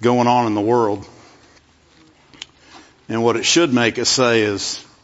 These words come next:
"Thank you, Lord, that I know you." You know, "Thank you, Lord, that I have something greater to look to, to lean on, to, to,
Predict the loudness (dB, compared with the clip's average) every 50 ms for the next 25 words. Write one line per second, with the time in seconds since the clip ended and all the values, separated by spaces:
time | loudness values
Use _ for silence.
0 | _ _ _ _ _ _ _ _ _ -6 -2 -2 -2 -2 -2 -2 0 0 0 0
1 | 0 -2 -6 -8 -14 -14 -10 -6 -4 -4 -4 -4 -6 -6 -4 -4 -4 -2 -4 -4
2 | -4 -6 -10 -20 -20 -20 -20 -20 -20 -20 _ _ _ _ _ -10 -8 -6 -6 -6
3 | -2 0 0 0 0 0 0 0 2 2 2 2 2 2 0 -2 -6 -10 -14 -20
4 | -16 -12 -8 -4 -2 -2 -2 0 0 -2 -2 -2 -4 -8 -14 -20 -20 -20 -20 _
5 | -14 -8 -2 0 2 2 2 0 -2 -4 -4 -2 0 0 2 2 2 2 0 0
6 | -2 -4 -6 -8 -10 -16 -20 -20 -20 -20 -20 -20 -20 -20 -20 -20 -20 -20 -20 _
7 | -8 -4 -2 -2 0 2 2 2 2 0 -2 -6 -2 0 2 2 2 2 0 -2
8 | -4 -8 -14 -20 -16 -12 -10 -6 -4 0 0 2 2 2 2 2 0 0 0 0
9 | 0 -2 -2 -4 -6 -10 -14 -20 -20 -20 -20 _ _ _ -8 -6 -4 -4 -4 -6
10 | -8 -12 -12 -8 -4 -4 -4 -4 -4 -8 -10